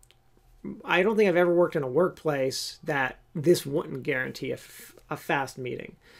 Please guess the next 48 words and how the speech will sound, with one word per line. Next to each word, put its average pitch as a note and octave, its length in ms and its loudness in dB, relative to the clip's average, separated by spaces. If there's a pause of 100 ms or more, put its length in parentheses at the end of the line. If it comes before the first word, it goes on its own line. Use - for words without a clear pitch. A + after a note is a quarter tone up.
(360)
And E3+ 120 2
I G3 60 8
got C#4 300 6
this, B3 160 2
I, A3+ 180 4
this E3+ 200 4
isn't G#3+ 240 4
an G3+ 140 2
idea F#3 380 4
of D#3+ 60 0
my D#3+ 200 0
own. F3+ 220 2
This D3+ 180 0
is E3 100 -2
an F3 100 2
idea F3 400 4
that D#3+ 160 2
I D3+ 120 0
got E3 360 4
from D#3 440 2
a D3+ 320 0
major G#3+ 480 4
tech - 300 -2
company D#3+ 400 -2
that D#3 200 -4
does E3+ 280 0
this - 260 -10
to F#3 180 6
ensure G#3+ 460 6
that G3 140 0
their F#3 140 2
meetings F3+ 380 4
are D#3+ 60 0
short E3 320 -2
and D3+ 80 -8
sweet. - 420 -6 (680)
Have G3+ 180 -6
no G3 180 2
chairs E3+ 400 4
in D#3 80 -2
the C#3+ 60 -2
conference C#3+ 520 -4
room. - 300 -10 (760)
What F#3 120 4
does G3+ 120 8
this G3+ 160 6
do? G#3+ 500 8 (300)
Makes D3+ 260 -4